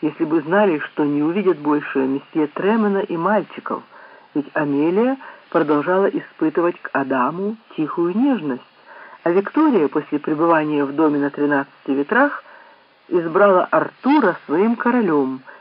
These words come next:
и видела в нем героя, во всем превосходящего рыцарей круглого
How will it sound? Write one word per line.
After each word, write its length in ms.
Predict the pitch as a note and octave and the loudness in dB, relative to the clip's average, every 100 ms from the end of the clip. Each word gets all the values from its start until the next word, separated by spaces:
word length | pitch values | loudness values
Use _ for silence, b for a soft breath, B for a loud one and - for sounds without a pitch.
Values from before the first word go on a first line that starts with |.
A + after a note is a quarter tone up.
| B | B
и 120 | - C3 | -2 0
видела 480 | F3 C#4 C#4+ C4+ | 2 2 4 4
в 80 | G3 | 2
нем 320 | C#3+ F3+ G3+ | 2 2 2
героя, 600 | D#3+ E3 D3+ C#3+ C3+ A#2+ - B B - | 0 -2 2 2 0 -2 -8 B B -4
во 140 | C#3+ | -4
всем 460 | - - A#3+ C#4 C4 - | -2 2 4 4 0 -6
превосходящего 1120 | - C3 C#3 - C3 D#3 G3+ - F#3 F3+ E3+ - | -4 -2 -4 -6 -2 -2 -4 -4 -2 0 -2 -4
рыцарей 680 | C3 C#3 F3 - F#3 D#3+ D#3+ | -4 -2 -4 -8 -8 -6 -6
круглого 580 | - C#3 C#3 C#3+ C#3+ | -2 -2 0 -2 -4